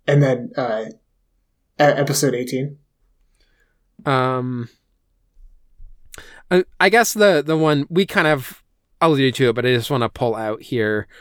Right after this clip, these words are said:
Speaker 2: Um, there is some other stuff that is happening here, and, um,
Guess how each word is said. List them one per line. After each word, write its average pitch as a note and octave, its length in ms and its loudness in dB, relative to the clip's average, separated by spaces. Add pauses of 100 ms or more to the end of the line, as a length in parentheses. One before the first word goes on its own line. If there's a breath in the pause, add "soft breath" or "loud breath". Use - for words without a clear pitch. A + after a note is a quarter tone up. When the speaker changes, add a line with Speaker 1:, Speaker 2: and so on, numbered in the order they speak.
(280 loud breath)
Speaker 2:
Um, G#2+ 600 -2 (680)
there G#3 340 2
is F#3+ 100 2
some F#3 140 -2
other C#3+ 160 0
stuff C3+ 220 0
that B2+ 120 0
is A#2 120 0
happening B2 380 -2
here, A#2+ 520 -2
and, A2 580 -2 (120)
um, A2 500 -6